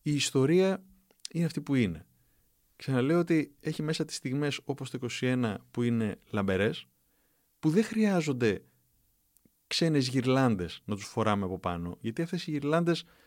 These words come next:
το πολύ πολύ να καλύψουν λίγο από τη λάμψη τους.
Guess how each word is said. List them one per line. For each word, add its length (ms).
το 100
πολύ 200
πολύ 200
να 100
καλύψουν 480
λίγο 580
από 200
τη 100
λάμψη 380
τους. 240